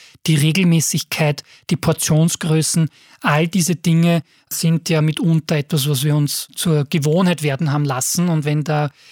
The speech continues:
eben gewisse Gewohnheiten eingebürgert haben, die nicht günstig sind, dann geht das jetzt auch nicht wieder so schnell,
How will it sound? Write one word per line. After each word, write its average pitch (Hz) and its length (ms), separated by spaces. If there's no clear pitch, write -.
eben 156 380
gewisse 165 400
Gewohnheiten 156 560
eingebürgert 160 560
haben, 160 160
die 156 80
nicht 156 220
günstig 165 380
sind, 165 160
dann 160 100
geht - 240
das 151 80
jetzt 160 160
auch 139 100
nicht 156 220
wieder 156 120
so 147 120
schnell, 147 400